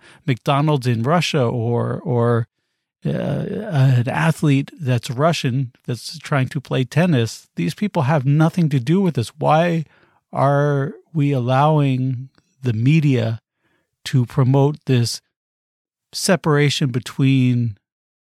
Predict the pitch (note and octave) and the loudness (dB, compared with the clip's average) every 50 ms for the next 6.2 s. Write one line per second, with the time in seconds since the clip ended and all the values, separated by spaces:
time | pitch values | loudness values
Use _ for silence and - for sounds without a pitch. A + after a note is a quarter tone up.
0 | _ _ _ _ _ _ _ _ _ _ _ _ _ _ _ _ _ - D#3+ B2+ | _ _ _ _ _ _ _ _ _ _ _ _ _ _ _ _ _ -4 0 0
1 | B2 A#2+ A2 - - C3+ B2 A#2 - - B2 A2 G#2+ G#2 G2+ G2+ - - C#3+ B2+ | 0 0 -2 -2 -2 0 0 0 -2 -4 -4 -4 -4 -4 -6 -8 -12 -8 -2 2
2 | C#3+ C#3+ C#3+ D3+ D3+ C#3+ C#3+ C#3+ D3 C3+ B2+ B2 B2 B2 C3 C3+ D3 C#3+ C3 B2 | 2 4 4 2 2 2 0 0 0 0 0 0 2 2 4 4 4 2 2 2
3 | C3 C3 C3 B2+ B2+ - - - C3 B2 A#2+ A#2 _ _ _ _ _ _ _ _ | 2 2 2 0 0 -2 -2 -2 0 0 0 -2 _ _ _ _ _ _ _ _
4 | - - D#3 D#3+ D#3+ D#3 D3 C#3+ C3 A#2+ A#2+ A#2 A#2 A2 A2+ - - C#3 C3+ C3+ | 0 2 4 4 6 6 4 4 2 0 0 -2 -2 -4 -4 -2 2 2 4 4
5 | C3 C3 C3 A#2 F#2 B2+ C3 A#2+ A2+ G#2 G#2 A#2+ A#2+ A#2 A#2+ A#2 - - A2+ G#2 | 4 4 2 2 2 0 0 0 0 0 -2 0 0 2 2 2 0 -2 -4 -4
6 | A2 G#2+ G2+ | -4 -8 -10